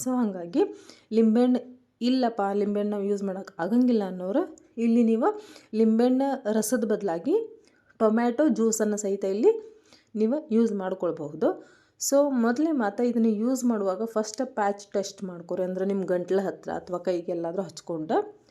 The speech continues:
ಯೂಸ್ ಮಾಡ್ಕೊಳ್ರಿ. ನಿಮಗೆ ಏನು ಅನಿಸ್ಲಿಲ್ಲಪ್ಪ ಅಂದ್ರೆ ಇದನ್ನು ಫೇಸ್ಗೆ ಯೂಸ್ ಮಾಡಿರಿ. ನಾ ಮೊದಲೇ ಹೇಳಿಕತ್ತೀನಿ, ಯಾಕಂತಂದ್ರೆ ಒಬ್ಬೊಬ್ಬರಿಗೆ ಲಿಂಬೆಹಣ್ಣು ರಸ ಆಗಿ ಬರುತ್ತೆ, ಒಬ್ಬೊಬ್ಬರಿಗೆ ಆಗಿ ಬರಂಗಿಲ್ಲ. So ಹಾಗಾಗಿ ನನಗೆ ಆಗಿ ಬರುತ್ತೆ, ನಾನು ಇಲ್ಲಿ ಲಿಂಬೆಹಣ್ಣು ರಸನೂ ಯೂಸ್ ಮಾಡ್ಲಿಕತ್ತೀನಿ, ಬೇಕಂದ್ರೆ ನೀವು ಇಲ್ಲಿ ಟೊಮ್ಯಾಟೊ ರಸನೂ ಇದಕ್ಕೆ ಆ್ಯಡ್ ಮಾಡ್ಬೋದು.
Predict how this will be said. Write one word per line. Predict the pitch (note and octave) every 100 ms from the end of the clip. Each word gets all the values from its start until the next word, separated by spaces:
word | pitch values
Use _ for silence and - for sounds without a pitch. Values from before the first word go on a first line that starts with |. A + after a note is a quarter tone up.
| _
ಯೂಸ್ | A3 B3 A3+
ಮಾಡ್ಕೊಳ್ರಿ. | F#3+ E3 E3 E3+ B3 F4+ - _ _ _ _ -
ನಿಮಗೆ | A#3 A#3+ A#3+
ಏನು | A#3 B3+
ಅನಿಸ್ಲಿಲ್ಲಪ್ಪ | - G#3+ B3 B3 A3 F#3+ F#3+
ಅಂದ್ರೆ | G3 G3
ಇದನ್ನು | G3 B3
ಫೇಸ್ಗೆ | - G3 G3 A#3+
ಯೂಸ್ | A3 F3+ E3
ಮಾಡಿರಿ. | D#3 D3 C#3+ C#3+ _ _ _
ನಾ | A3+
ಮೊದಲೇ | A#3+ A3+ A#3+
ಹೇಳಿಕತ್ತೀನಿ, | A#3 E3 E3 - G3+
ಯಾಕಂತಂದ್ರೆ | A#3+ A#3 A#3+ B3 B3
ಒಬ್ಬೊಬ್ಬರಿಗೆ | C4 B3 B3 A#3+ C#4 E4 - - _ -
ಲಿಂಬೆಹಣ್ಣು | G#3+ G#3+ C4 C4 A#3+
ರಸ | A#3 D4 D#4 - _ _ _ _ _ _ _ _ -
ಆಗಿ | G#3+ B3
ಬರುತ್ತೆ, | A#3+ A#3+ A#3+
ಒಬ್ಬೊಬ್ಬರಿಗೆ | G#3+ G#3 A3+ B3+ -
ಆಗಿ | A3 G3+
ಬರಂಗಿಲ್ಲ. | F3+ E3 E3 F3 -
So | A#3
ಹಾಗಾಗಿ | G#3+ F3+ D#3 E3 F4+ G#4 - -
ನನಗೆ | A#3 A#3
ಆಗಿ | F3 G#3+ C4+
ಬರುತ್ತೆ, | C4 B3+ B3+
ನಾನು | A#3 A3+
ಇಲ್ಲಿ | A3 G#3+
ಲಿಂಬೆಹಣ್ಣು | G3+ G3 G3 F#3
ರಸನೂ | F3+ G#3+ C4
ಯೂಸ್ | B3+ B3
ಮಾಡ್ಲಿಕತ್ತೀನಿ, | B3 A#3+ A#3+ A#3+ C#4
ಬೇಕಂದ್ರೆ | B3+ G#3+ G#3+ G#3 G3+
ನೀವು | G3+
ಇಲ್ಲಿ | G3+ D4
ಟೊಮ್ಯಾಟೊ | C#4+ G3+ F#3+ F#3
ರಸನೂ | D#3+ F3+ G#3+ B3
ಇದಕ್ಕೆ | G3+ F#3
ಆ್ಯಡ್ | A3 F3+ F#3
ಮಾಡ್ಬೋದು. | E3+ D#3+ D#3+ D#3+ D#4